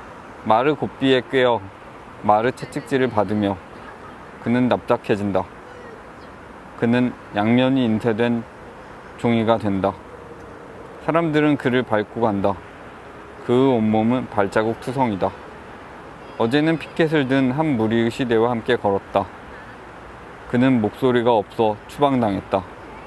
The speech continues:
그는 앞뒤로 걸친 간판을 벗어, 간판을 벗고 그늘에 앉는다.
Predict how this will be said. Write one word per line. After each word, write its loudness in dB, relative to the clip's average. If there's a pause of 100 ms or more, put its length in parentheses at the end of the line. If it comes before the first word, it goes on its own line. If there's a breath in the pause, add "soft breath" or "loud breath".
(500)
그는 4
앞뒤로 2
걸친 0
간판을 0
벗어, 0 (960)
간판을 4
벗고 0 (240)
그늘에 4
앉는다. 2